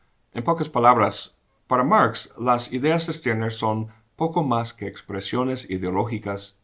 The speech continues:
de sus condiciones materiales. Si nos quedáramos solo con la primera parte de, de su libro, a lo mejor Marx tendría razón, pero la segunda parte echa por abajo esta crítica, en mi opinión.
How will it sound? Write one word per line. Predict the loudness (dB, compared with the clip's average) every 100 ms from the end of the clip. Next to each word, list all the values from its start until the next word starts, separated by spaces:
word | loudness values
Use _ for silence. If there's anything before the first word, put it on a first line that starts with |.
| -8
de |
sus | -8 -8
condiciones | -8 -10 -10 -10 -10 -10 -12
materiales. | -16 -14 -10 -6 -6 -10 -16 -18 _ _ _ _ _ _ _ _ _ _ _ _ _ _
Si | -8 -2
nos | 4 4 2 -4 -8 -20 -20
quedáramos | 0 8 8 8 4 2
solo | -2 -2 0 0 0
con | -2
la | -2
primera | -2 -4 -4
parte | -4 -6 -4
de, | -4
de | -4 -4
su | -4 -2
libro, | -2 -2 -4 -4 -12 _ _
a | -2
lo | -2
mejor | -2 -2 -2 0
Marx | -2 -4
tendría | -8 -8 -8 -14
razón, | -10 -8 -2 0 0 -4 -10 -20 _ _ _ _
pero | 0 2
la | 2
segunda | 0 -4 -4 2
parte | 0 2 -4 -4 _
echa | -8 -6 -6
por | -2 2
abajo | 4 2 2 -6
esta | -6 -6
crítica, | -6 -6 -12 -12
en | -10
mi | -10
opinión. | -10 -10 -10 -12 -16